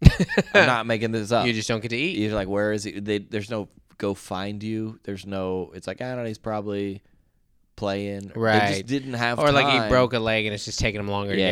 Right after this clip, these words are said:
Speaker 1: get home.
Speaker 2: he's probably dead.
Speaker 1: He'll
Speaker 2: Yeah,
Speaker 1: limp
Speaker 2: yeah.
Speaker 1: home, but
Speaker 2: They
Speaker 1: he'll
Speaker 2: literally didn't, it, it just, there was, there was s-, eight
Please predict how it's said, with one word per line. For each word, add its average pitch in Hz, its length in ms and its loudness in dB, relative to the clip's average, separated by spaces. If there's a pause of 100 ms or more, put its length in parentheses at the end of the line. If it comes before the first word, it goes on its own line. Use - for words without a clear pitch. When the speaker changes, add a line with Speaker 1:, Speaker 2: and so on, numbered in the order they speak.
Speaker 1:
get 87 80 2
home. 107 200 6
Speaker 2:
he's 123 120 2
probably 87 320 2
dead. 69 300 -8
Speaker 1:
He'll 156 200 6
Speaker 2:
Yeah, - 100 4
Speaker 1:
limp 151 180 6
Speaker 2:
yeah. - 60 4
Speaker 1:
home, 151 460 6
but 120 140 4
Speaker 2:
They 131 60 6
Speaker 1:
he'll 127 120 8
Speaker 2:
literally 135 440 6
didn't, 107 420 0
it, 104 200 -4
it 104 80 -4
just, 107 300 -8
there 104 140 2
was, 98 220 -4
there 104 160 -2
was - 340 -6
s-, 104 80 0 (180)
eight 113 320 -2